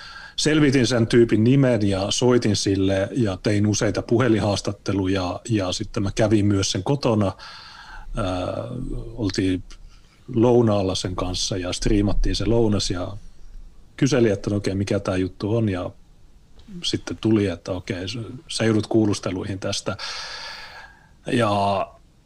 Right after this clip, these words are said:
ö, mä sitten sanoin, ö, poliisille, että hei, kun, mi-, mi-, mistä tässä on kyse, ja ne sanoi, että sä oot elokuussa ollut,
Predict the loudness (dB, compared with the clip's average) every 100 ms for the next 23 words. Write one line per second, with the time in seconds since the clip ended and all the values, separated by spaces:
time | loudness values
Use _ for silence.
0 | _ _ _ _ _ _ _ -8 -4 -2
1 | -2 0 0 2 0 0 0 2 2 2
2 | 2 2 2 4 4 4 0 0 0 0
3 | -2 -4 -4 -6 -6 -6 -4 -2 -2 -2
4 | -4 -4 0 2 2 2 2 2 0 2
5 | 2 0 -2 -2 -2 0 2 2 2 0
6 | -2 -2 -2 -2 -2 -4 -6 -12 -18